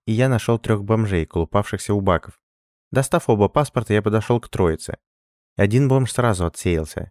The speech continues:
Это оказалась бомжиха. Я со стороны и не понял. Осмотрев мужчин, я довольно оскалился. Один, несмотря на густую и грязную бороду, смотрелся неплохо. И главное, разрез глаз и покатый лоб очень напоминал одного из тех, что был на фотографии одного из паспортов.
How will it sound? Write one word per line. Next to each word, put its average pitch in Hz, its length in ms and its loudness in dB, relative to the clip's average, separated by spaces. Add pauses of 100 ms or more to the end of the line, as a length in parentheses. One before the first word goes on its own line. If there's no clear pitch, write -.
Это 90 200 0
оказалась 90 400 0
бомжиха. 107 580 0 (160)
Я 104 140 2
со 104 120 0
стороны 98 340 0
и 95 40 2
не 107 120 2
понял. 82 360 -2 (520)
Осмотрев 160 480 0
мужчин, 139 240 -2
я 123 120 4
довольно 113 380 2
оскалился. 80 680 -4 (200)
Один, 107 360 0
несмотря 87 400 0
на 85 100 0
густую 85 360 -2
и - 20 -2
грязную 82 400 -2
бороду, 120 340 0
смотрелся 104 520 -2
неплохо. 107 520 0 (560)
И - 100 -8
главное, 110 400 4
разрез 98 320 2
глаз 101 300 0
и - 40 -6
покатый 95 380 -2
лоб 135 220 0
очень 113 240 0
напоминал 101 460 2
одного 95 340 2
из 90 100 -4
тех, 123 180 0
что - 160 -2
был 107 140 0
на 107 80 2
фотографии 104 520 0
одного 95 280 2
из - 80 -6
паспортов. 98 560 -2